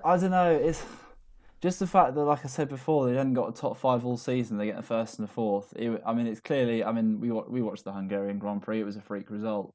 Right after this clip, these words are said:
Um, so much random stuff happened, um, and it manifested in, a-, in an Alpine win.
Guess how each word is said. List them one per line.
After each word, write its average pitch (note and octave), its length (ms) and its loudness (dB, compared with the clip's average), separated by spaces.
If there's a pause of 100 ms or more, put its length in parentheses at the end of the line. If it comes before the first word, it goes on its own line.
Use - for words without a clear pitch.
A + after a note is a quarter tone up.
Um, G#2 440 -2
so A2 220 -4
much - 320 -6
random G#2 320 -2
stuff G2+ 220 -4
happened, G#2 500 -2 (640)
um, G#2+ 180 0
and G#2+ 100 -2
it G#2+ 40 0
manifested A2+ 580 0
in, G#2+ 160 -2
a-, G#2+ 180 -4
in A2 100 -4
an G#2+ 40 -4
Alpine G#2+ 480 -2
win. G#2 360 -2